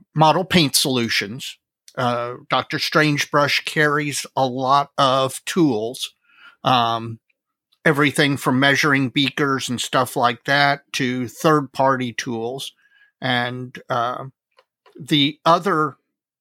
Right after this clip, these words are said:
that popped immediately my, to my mind was, uh, U M M U S A, uh, John Wojtek. In fact, when, when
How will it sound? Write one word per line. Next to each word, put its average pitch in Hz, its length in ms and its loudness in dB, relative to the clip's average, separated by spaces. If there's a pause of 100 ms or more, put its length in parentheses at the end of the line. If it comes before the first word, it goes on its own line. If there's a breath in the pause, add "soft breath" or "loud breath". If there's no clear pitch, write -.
that 131 680 -2
popped 156 340 0
immediately 147 840 0
my, 131 340 -4
to 139 100 -8
my 135 260 -2
mind 117 480 -6 (340 soft breath)
was, 123 840 -2
uh, 123 300 -2
U 151 200 2
M 143 160 2
M 135 240 0
U 127 220 -2
S 120 260 -4
A, 120 180 0 (1120)
uh, 117 320 0
John 127 380 0
Wojtek. 156 720 0 (240)
In 143 120 -2
fact, 170 340 0
when, 151 400 0
when 143 500 -4